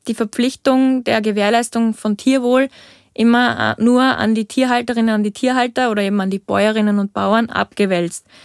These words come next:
In Wahrheit sind wir aber alles Konsumentinnen und Konsumenten, die mitentscheiden können, wie es den Tieren geht, mit unserer Kaufentscheidung.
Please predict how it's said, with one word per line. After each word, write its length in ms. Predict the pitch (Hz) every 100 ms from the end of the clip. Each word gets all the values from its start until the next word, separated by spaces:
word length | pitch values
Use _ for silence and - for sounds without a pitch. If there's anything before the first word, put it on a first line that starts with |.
| _ -
In 260 | 208 202 - _ _
Wahrheit 460 | - - 220 247 233
sind 360 | 220 214 208
wir 160 | 226 220
aber 240 | 202 202 - _ -
alles 460 | 202 247 247 202
Konsumentinnen 800 | - 202 208 208 190 202 226 220 208
und 80 |
Konsumenten, 760 | 208 202 202 202 185 196 - 254 - - - _ -
die 200 | 226 226
mitentscheiden 640 | 226 247 254 220 180 196
können, 380 | 196 190 175 175
wie 140 | 196
es 160 | 190 -
den 160 | 196 185
Tieren 280 | 208 180
geht, 320 | 170 175 170 - _ _ -
mit 240 | 208 214
unserer 340 | 214 226 220 214
Kaufentscheidung. 800 | 202 196 185 180 170 165 170